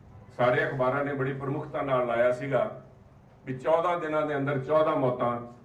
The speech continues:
ਹੋਈਆਂ, ਜਿਹਨੂੰ ਲੈ ਕੇ ਬੜਾ ਬਵਾਲ ਖੜਾ ਹੋਇਆ ਸੀਗਾ। ਡੀ ਜੀ ਪੀ ਨੂੰ ਆਪਣੇ ਚੀਫ ਮਿਨਿਸਟਰ ਦੀ ਗੱਲ ਕੱਟਣੀ ਪਈ,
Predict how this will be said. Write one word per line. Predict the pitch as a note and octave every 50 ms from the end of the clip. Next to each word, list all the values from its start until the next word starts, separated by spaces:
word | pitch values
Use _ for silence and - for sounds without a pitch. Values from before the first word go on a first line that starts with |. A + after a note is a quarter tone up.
| - G2
ਹੋਈਆਂ, | A2 A2 G2 G2 F#2+ F2
ਜਿਹਨੂੰ | E2+ E2+ - C3 C3+ C3 C3 B2 A2+
ਲੈ | A2+ A2+ A2+
ਕੇ | A#2 A#2+ C3 B2+ B2 - - - - - - - - - - - -
ਬੜਾ | A2+ A#2+ A#2+ B2 A#2+
ਬਵਾਲ | A#2+ A#2 A#2+ A#2+ B2 A#2+ - -
ਖੜਾ | B2 A2+ G#2+ A2+ A2+
ਹੋਇਆ | A2 G2+ G2+ G2+ G2+
ਸੀਗਾ। | F#2+ G#2+ G2+ G2 G2+ F#2+ - - - - - - - - - - - - -
ਡੀ | A2+ B2 B2
ਜੀ | A#2 B2 C3
ਪੀ | B2+ C3 B2+ B2+
ਨੂੰ | B2 A#2+ A2+ A2 A2 G#2+ - - - - - - - - - - - - - - - - - - C3
ਆਪਣੇ | C3 C3 C3 B2+
ਚੀਫ | C3 C3 C#3+ D#3 D#3 C3+
ਮਿਨਿਸਟਰ | C#3 C#3 - - B2+
ਦੀ | A#2 B2+ B2+ -
ਗੱਲ | B2 B2+ C#3 C3+
ਕੱਟਣੀ | C#3 B2 - C#3 C3 C3+ B2+
ਪਈ, | - A#2+ A#2+ B2+